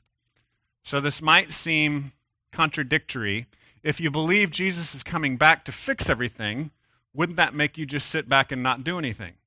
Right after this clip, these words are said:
right? You might think that, but the New Testament says again and again, our hope is completely in Jesus, right? We know that Jesus has completely forgiven us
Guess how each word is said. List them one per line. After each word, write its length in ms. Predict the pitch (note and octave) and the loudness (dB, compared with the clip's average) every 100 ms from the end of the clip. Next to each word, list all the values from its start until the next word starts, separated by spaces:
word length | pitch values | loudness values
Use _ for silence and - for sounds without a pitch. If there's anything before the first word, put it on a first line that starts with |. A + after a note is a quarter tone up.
| _ _ | _ _
right? 280 | B2 C#3 G#3 - _ _ _ _ _ _ | 2 2 2 -8 _ _ _ _ _ _
You 140 | - A#2+ | -6 2
might 320 | D3 G3 G3 - | 6 6 4 -8
think 360 | - - G3+ E3+ | -12 0 0 2
that, 320 | A#2 G#2+ D3 | 4 4 4
but 80 | D3 | -2
the 80 | C#3 | -2
New 140 | F3+ | 0
Testament 400 | G3+ F#3+ E3+ D3+ | 0 0 -2 -4
says 240 | E3 D3+ | 0 2
again 240 | B2+ A#2+ C#3+ | 2 0 2
and 120 | G3+ | 0
again, 380 | E3+ A#2+ B2 C3+ _ _ _ _ | 0 2 0 -2 _ _ _ _
our 140 | C#3+ | 2
hope 220 | D#3 F3+ E3 | 2 0 -2
is 100 | - | -4
completely 560 | D3+ - F3 F#3 G3+ | -6 -2 0 2 2
in 140 | G3 E3+ | 0 0
Jesus, 640 | C3 A#2 G2+ C3 - - | -2 -2 -2 -6 -8 -4
right? 340 | C3+ C#3+ F3 - _ _ _ | 4 4 4 -2 _ _ _
We 140 | D3 D#3+ | -2 2
know 220 | E3 F#3+ | 2 2
that 120 | D#3 | 0
Jesus 320 | C3+ D#3 D3 | 0 -2 -2
has 140 | D3 - | -8 -8
completely 520 | C3+ - E3 E3+ E3+ | -8 -4 -4 -2 -4
forgiven 520 | - C#3+ C#3 D3 E3 | -4 -4 -2 -2 0
us 300 | D#3+ E3 - | -2 -2 -6